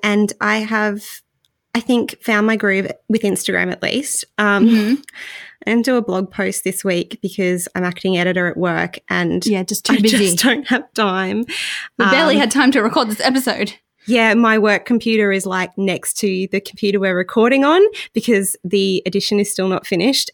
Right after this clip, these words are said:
Speaker 1: and I have to finish recording this after, uh, sorry, I have to finish working on it after we record this.
Speaker 2: Yep, so
Speaker 1: Um,
Speaker 2: paper can go out.
Speaker 1: <laughs> Yeah.
Speaker 2: News doesn't stop.
Speaker 1: Um, yeah, so unfortunately news doesn't stop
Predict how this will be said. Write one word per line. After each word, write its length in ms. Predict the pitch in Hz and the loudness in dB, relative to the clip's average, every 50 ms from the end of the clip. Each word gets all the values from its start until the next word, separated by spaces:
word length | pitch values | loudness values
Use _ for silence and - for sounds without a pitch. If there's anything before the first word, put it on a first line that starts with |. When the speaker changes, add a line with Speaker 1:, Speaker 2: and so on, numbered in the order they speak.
| _ | _
Speaker 1:
and 320 | - 185 180 180 185 185 - | -4 -2 0 0 0 -2 -2
I 140 | - 185 190 | -2 -2 -2
have 180 | 185 190 - | -2 -4 -2
to 180 | - 214 202 180 | -2 0 -2 0
finish 360 | - - 202 180 185 - - | -2 -2 -2 -2 -2 -2 -4
recording 400 | 196 196 - - 180 180 185 180 | -6 -6 -4 -4 -4 -2 0 0
this 240 | 180 185 180 - - - _ _ _ _ - | 0 0 -2 -4 -8 -10 _ _ _ _ -4
after, 500 | 190 185 185 196 - - - 175 175 - - | -2 -2 -2 -4 -4 -4 -4 -4 -2 -2 -2
uh, 120 | 196 175 | -4 -4
sorry, 260 | 175 - 208 175 175 - | -2 -2 -2 -2 0 -2
I 80 | - 202 | -2 -2
have 100 | 196 - | -4 -4
to 100 | - 226 | -8 -6
finish 320 | - 220 202 196 196 - - _ _ | -2 0 0 0 -2 -4 -8 _ _
working 340 | 196 175 185 - - 208 190 | -4 -2 -2 -2 0 0 0
on 80 | 185 180 | 0 0
it 140 | 180 - - _ _ _ _ - | -2 -2 -6 _ _ _ _ -2
after 360 | 196 214 208 - - - 247 | -2 0 -2 0 0 2 2
we 100 | 214 196 | 2 2
record 480 | 196 190 190 - - 190 214 233 233 | 0 -2 -2 -2 -2 -2 0 -2 0
this. 420 | - 330 427 480 - - - - - - - - - - | 0 0 0 0 0 -4 -6 -6 -6 -8 -8 -8 -6 -4
Speaker 2:
Yep, 160 | 233 214 202 - - - | -4 -4 -4 -6 -8 -10
so 180 | - - 240 220 | -8 -6 -4 -2
Speaker 1:
Um, 140 | - 208 202 302 | 0 2 2 4
Speaker 2:
paper 220 | 339 262 233 302 254 | 4 4 4 4 4
can 140 | 294 277 269 | 4 4 4
go 200 | 277 285 302 302 | 4 2 2 2
out. 320 | 294 359 - 220 - - | 2 2 2 0 -2 -4
Speaker 1:
<laughs> 40 | 226 | 0
Yeah. 380 | 269 359 415 302 196 175 262 240 - - - - - - - - | 2 2 4 4 2 0 -2 -2 -4 -8 -10 -10 -10 -2 2 4
Speaker 2:
News 260 | 320 370 392 370 - | 4 6 6 4 4
doesn't 320 | - 349 381 330 339 330 320 | 2 0 0 2 0 -2 -2
stop. 360 | - - 370 339 320 247 - 262 - - - - - _ - - - _ - - - - - - - - - - | -4 -4 -2 -2 -2 -2 -4 -8 -14 -18 -18 -18 -18 _ -20 -20 -20 _ -10 -8 -6 -6 -6 -6 -8 -10 -8 -4
Speaker 1:
Um, 440 | 233 262 254 254 247 233 233 214 - | -2 0 0 0 0 -2 -4 -4 -6
yeah, 240 | 196 220 156 - 202 | -6 -6 -6 -6 -8
so 340 | - - 247 233 220 214 - | -8 -6 -4 -4 -2 -4 -4
unfortunately 520 | - 226 240 - 330 359 - - - 381 370 | -4 -6 -8 -8 -8 -10 -10 -8 -6 -4 -2
news 240 | 311 233 233 233 - | -2 -2 -4 -6 -6
doesn't 280 | 226 226 214 202 - | -8 -10 -10 -10 -12
stop 280 | - - 175 180 190 | -12 -12 -12 -12 -14